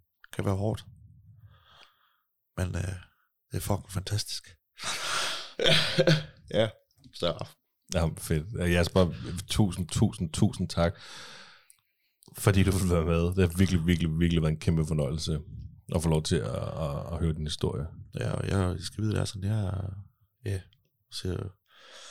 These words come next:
Speaker 1: siger du, at det er sådan, jeg er ikke, ja, jeg har ikke så mange følgere og sådan noget, men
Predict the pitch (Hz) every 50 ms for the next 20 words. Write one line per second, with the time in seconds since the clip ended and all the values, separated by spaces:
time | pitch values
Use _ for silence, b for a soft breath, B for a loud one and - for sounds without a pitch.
0 | B B B B _ - - 101 98 95 98 98 92 92 92 90 - - 90 95
1 | 92 92 92 85 - - - - - - - - - - _ _ _ _ _ _
2 | - - 69 90 85 82 - - - _ _ _ _ _ _ _ _ _ _ _
3 | _ _ _ _ - 104 92 - 95 - - - 92 92 90 - - 110 120 113
4 | 92 - - - - 85 - 95 98 101 98